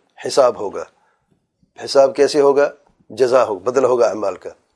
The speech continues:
اور پھر جو جھٹلاتا ہے بعث کو، اس کا حکم بیان کیا ہے۔ اچھا، بعث کی بات پوری ہو گئی ہے۔ اچھا، اور جو رسول ہیں ان کا کیا کام تھا؟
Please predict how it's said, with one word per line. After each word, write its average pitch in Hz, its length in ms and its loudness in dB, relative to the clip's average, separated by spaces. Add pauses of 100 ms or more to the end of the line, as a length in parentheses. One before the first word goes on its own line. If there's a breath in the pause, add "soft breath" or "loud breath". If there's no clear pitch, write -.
(400 soft breath)
اور 131 120 0
پھر 165 140 0
جو 143 220 -2
جھٹلاتا 143 460 0
ہے 135 60 0
بعث 139 300 0
کو، 156 220 -4 (320)
اس 143 100 -8
کا 131 100 0
حکم 131 200 -2
بیان 107 240 0
کیا 95 280 -12
ہے۔ 80 60 -20 (1300 soft breath)
اچھا، - 200 -10 (180)
بعث 143 220 2
کی 170 80 -6
بات 151 240 2
پوری 160 180 0
ہو 147 180 2
گئی 135 160 0
ہے۔ 160 80 -6 (540 soft breath)
اچھا، 135 240 -2 (480)
اور 208 240 4
جو 202 240 2
رسول 170 260 0
ہیں 131 80 2
ان 160 80 0
کا 202 120 0
کیا 175 180 0
کام 110 220 -2
تھا؟ 90 140 -20